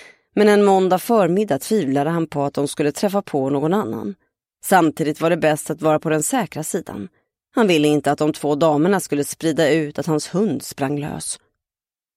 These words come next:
Han stödde sig på käppen och gav sig av i sakta mak. Kanske skulle träningsvärken gå över om han rörde på sig.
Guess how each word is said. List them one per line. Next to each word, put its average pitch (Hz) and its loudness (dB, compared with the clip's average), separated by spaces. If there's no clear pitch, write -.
Han 220 4
stödde 233 2
sig 233 0
på 254 -4
käppen 143 -4
och 170 -2
gav 185 4
sig 214 -2
av 139 0
i 160 -2
sakta - -6
mak. - -12
Kanske 160 2
skulle 151 0
träningsvärken 156 0
gå 165 4
över 151 0
om 143 2
han 147 0
rörde 135 -2
på - -12
sig. 202 -10